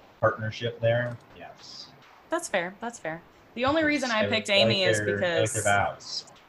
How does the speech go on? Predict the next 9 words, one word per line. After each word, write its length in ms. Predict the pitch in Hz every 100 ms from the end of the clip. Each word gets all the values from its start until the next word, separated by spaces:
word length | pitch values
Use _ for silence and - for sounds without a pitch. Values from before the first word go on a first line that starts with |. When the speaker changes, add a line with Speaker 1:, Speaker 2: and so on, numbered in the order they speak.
| - -
Speaker 2:
Yeah. 680 | 302 294 262 202 170 156 175 - -
Yeah, 280 | 180 147 143 -
absolutely. 640 | 185 175 - 151 147 156 -
I 100 | 196
think 200 | 196 196
they're 140 | 202 202
short, 320 | - 202 208
sweet, 420 | - 208 202 202 -
and 580 | 175 165 165 165 160